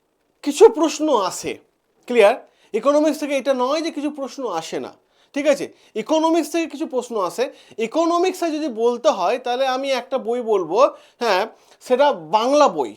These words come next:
ঠিক আছে? বাংলা বইটা পড়তে পারো। আমি রিসেন্ট কিছুদিন আগে আমি দেখছিলাম যে ওটা হচ্ছে আর এস আগারওয়ালে,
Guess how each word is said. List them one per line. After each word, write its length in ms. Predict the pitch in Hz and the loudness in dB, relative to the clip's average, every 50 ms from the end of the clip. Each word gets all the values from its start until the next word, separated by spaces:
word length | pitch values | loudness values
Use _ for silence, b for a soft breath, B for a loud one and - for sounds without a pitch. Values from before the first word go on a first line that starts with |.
| - _ | -12 _
ঠিক 140 | 277 262 269 | -4 -2 -2
আছে? 180 | 214 190 202 - | -2 -2 -6 -4
বাংলা 340 | - 196 214 247 269 277 269 | -4 -2 -2 0 0 0 0
বইটা 260 | 220 220 233 240 247 | 2 2 2 2 2
পড়তে 300 | - 208 214 214 - - | 0 0 -4 -2 -2 -2
পারো। 180 | 220 - - 214 | -2 -2 -2 -2
আমি 280 | - 139 185 220 240 220 | -2 -2 -2 -2 -2 -4
রিসেন্ট 460 | 190 202 180 - 262 277 262 254 - | -4 -8 -8 -8 -8 -8 -8 -10 -16
কিছুদিন 280 | 214 - 226 220 233 | -18 -16 -12 -10 -10
আগে 340 | 208 - - 156 160 165 202 | -10 -8 -6 -6 -4 -4 -4
আমি 140 | 214 208 190 | -4 -4 -4
দেখছিলাম 540 | 170 175 160 - - 151 139 170 226 277 b b b b b b b b b | -4 -6 -6 -8 -8 -6 -4 -4 -6 -6 b b b b b b b b b
যে 360 | 156 151 175 175 170 160 165 b b b b b | -4 0 0 2 0 0 -4 b b b b b
ওটা 200 | 175 196 208 294 285 | -4 4 4 6 6
হচ্ছে 640 | 285 330 330 330 - - 214 196 214 262 277 - b b b b b b b _ _ _ _ - | 6 2 0 -4 -10 -4 -2 0 0 0 -2 -4 b b b b b b b _ _ _ _ 2
আর 300 | 185 208 240 262 277 320 | 6 8 8 8 8 6
এস 240 | 339 339 277 - | 4 2 2 0
আগারওয়ালে, 920 | - - - - 196 190 247 277 277 285 285 269 240 175 143 160 226 320 | -4 -4 0 0 0 2 4 2 2 4 2 2 2 2 0 -2 -4 -4